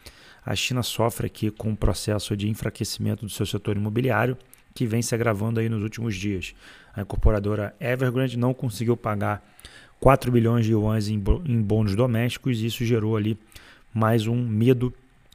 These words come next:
no processo das incorporadoras chinesas. Isso vem se arrastando,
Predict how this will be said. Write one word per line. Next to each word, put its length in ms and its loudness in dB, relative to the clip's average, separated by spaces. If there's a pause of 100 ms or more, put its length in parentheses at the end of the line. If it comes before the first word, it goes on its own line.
(400)
no 240 2
processo 720 2 (320)
das 140 -2
incorporadoras 680 2
chinesas. 500 -4
Isso 240 -4
vem 240 -4
se 160 -6
arrastando, 640 -4